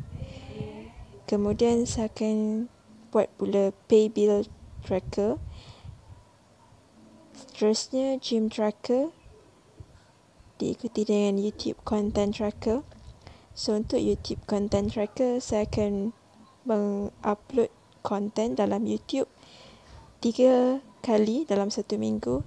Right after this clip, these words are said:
iaitu pada hari Jumaat, pada hari Sabtu dan pada hari Ahad. Ketiga-tiganya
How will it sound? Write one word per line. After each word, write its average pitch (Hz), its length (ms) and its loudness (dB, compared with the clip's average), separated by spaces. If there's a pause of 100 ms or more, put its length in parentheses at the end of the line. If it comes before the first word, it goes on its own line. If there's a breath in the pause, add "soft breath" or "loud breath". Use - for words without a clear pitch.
(140)
iaitu 220 260 -2
pada 208 300 2
hari 208 560 2
Jumaat, 214 560 -2 (640 loud breath)
pada 208 220 2
hari 208 480 4
Sabtu 277 640 -4 (240)
dan 208 320 4
pada 202 240 2
hari 196 260 0
Ahad. 202 320 -6 (1400 loud breath)
Ketiga-tiganya 262 1400 2